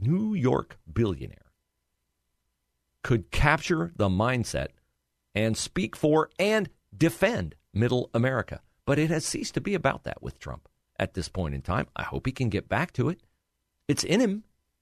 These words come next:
but he's gotta give up with the insatiable need for affirmation and a time for choosing. Yeah, it is a time for choosing. It's a time for choosing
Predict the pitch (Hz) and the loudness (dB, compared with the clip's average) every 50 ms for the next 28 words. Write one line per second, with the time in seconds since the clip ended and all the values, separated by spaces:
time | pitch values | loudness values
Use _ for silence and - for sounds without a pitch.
0 | _ _ _ _ _ - - 117 113 - - _ _ _ - 127 175 208 190 170 | _ _ _ _ _ -8 -6 -6 -6 -8 -14 _ _ _ -2 0 2 2 2 4
1 | 151 123 113 95 90 101 101 95 - - - 165 175 175 151 123 - - 101 95 | 2 2 2 0 0 0 0 0 -2 0 2 4 4 4 4 2 0 -4 -8 -8
2 | - - 95 - - - 117 117 110 101 - - - - - 202 196 196 202 - | -6 -6 -6 -6 -4 -2 0 0 0 0 0 -2 -2 0 0 0 0 0 0 0
3 | - 123 101 95 107 101 98 104 123 156 175 156 120 104 - - - 101 - _ | 0 0 0 0 0 2 2 2 2 4 4 2 2 0 -2 -4 -4 -6 -6 _
4 | - - 131 143 156 151 - 123 113 110 113 120 143 143 - 110 95 95 - - | 0 2 2 2 2 2 0 0 0 2 0 0 0 0 -2 -2 -2 -4 -4 -8
5 | _ _ _ _ _ _ _ _ _ - 143 143 135 120 - _ _ _ - 190 | _ _ _ _ _ _ _ _ _ 0 0 0 0 -2 -6 _ _ _ -2 -2
6 | - _ - - 135 143 180 196 190 - 127 110 - - - 175 202 220 160 120 | -2 _ -4 -2 0 0 0 0 0 -2 -2 -4 -2 -2 0 2 2 2 2 0
7 | 113 113 107 - 175 208 226 202 202 233 - - - - 95 82 78 - 69 - | 0 -2 0 0 0 0 2 2 2 0 0 -2 -4 -2 -2 -2 -2 -4 -8 -10
8 | - - 67 64 - - - - - - 117 - 135 135 151 151 - 131 - - | -8 -8 -8 -10 -10 -12 -14 -12 -10 -10 -4 -2 -2 0 0 -2 -2 -4 -2 0
9 | 139 147 135 151 143 131 | 0 0 0 0 -4 -4